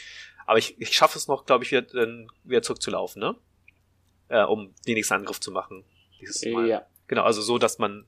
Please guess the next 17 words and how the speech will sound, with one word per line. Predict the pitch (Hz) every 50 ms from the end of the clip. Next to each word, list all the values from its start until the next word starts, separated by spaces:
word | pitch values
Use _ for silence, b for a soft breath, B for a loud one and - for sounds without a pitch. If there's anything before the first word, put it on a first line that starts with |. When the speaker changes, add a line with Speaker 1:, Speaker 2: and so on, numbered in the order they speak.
| _ _
Speaker 1:
hin | - 113 117 110
und | 98 95
her | 104 95
kommt, | 92 - - - - _
laufen | 95 92 90 87 - - -
kann. | - - -
Speaker 2:
Ja. | - - - B
<laughs> | B B B B B B B B B B B B B 466 B B B B - - - - _ - - - - - - - 403 - B B B B B B B B B B B B B B B _
Super, | - - 165 - 139 123
jetzt | 123 120 -
steht | - 165 160 -
Tamior | 165 151 139 147 139 135 131
da | 123 123 120 120
wieder. | 123 120 127 123 139 -
<laughs> | 220 175 247 226 160 240 240 - 139 - - - - 170 151 - - - - - - - - - - - - - - - - 359 277 - - - - - - - - - - - _ B B B B B B B - - -
Speaker 1:
Surprise! | - - 120 - - - - 151 175 202 233 233 233 233 233 233 240 247 247 247 247 240 254 254 - - - - - _ _ _ _ _ _ _ _ _ B B B B B B B B B B B B B B B B B B B B B B B B _ _
Speaker 2:
So, | - - 175 170 143 120